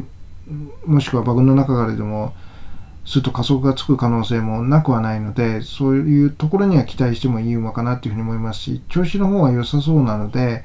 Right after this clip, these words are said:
なるべく他が止まる展開になればっていうようなところではあると思いますね。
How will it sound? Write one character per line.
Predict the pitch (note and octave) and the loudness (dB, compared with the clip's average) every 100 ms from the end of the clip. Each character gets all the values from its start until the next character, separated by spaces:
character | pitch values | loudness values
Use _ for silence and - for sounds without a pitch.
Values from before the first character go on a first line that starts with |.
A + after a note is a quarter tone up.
| - - - - | -12 -16 -16 -4
な | C3+ | 2
る | C3 | 4
べ | B2+ | 4
く | B2+ | 2
他 | A2+ A#2 | -2 0
が | B2 | 0
止 | B2 | 0
ま | B2 | 0
る | A#2+ | 0
展 | - A#2+ | 0 0
開 | B2 A#2+ | 0 2
に | |
な | C3+ | 4
れ | C3+ | 4
ば | B2+ | 2
っ | A2 | -2
て | - | -4
い | |
う | A2 | -4
よ | |
う | |
な | G#2 | -4
と | A#2 | -4
こ | B2 | -4
ろ | A2+ | -4
で | A2 | -4
は | |
あ | - | -4
る | G#2+ | -6
と | |
思 | - A1+ | -6 -6
い | |
ま | - | -6
す | - - | -6 0
ね。 | D3 D#3+ | 2 2